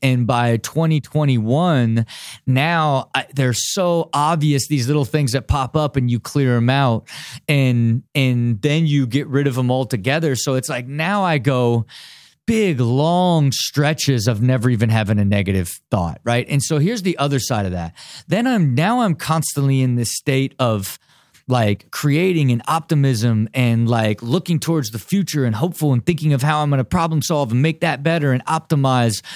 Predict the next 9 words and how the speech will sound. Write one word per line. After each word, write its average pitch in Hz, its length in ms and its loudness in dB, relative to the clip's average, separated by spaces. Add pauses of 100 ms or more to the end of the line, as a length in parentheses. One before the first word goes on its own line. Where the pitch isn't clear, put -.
(200)
So 156 320 0
my, 151 320 0
it, 147 220 -4
once 180 280 0
I 185 120 0
got 156 220 0
over 151 200 0
that 131 300 -4
threshold, 127 880 0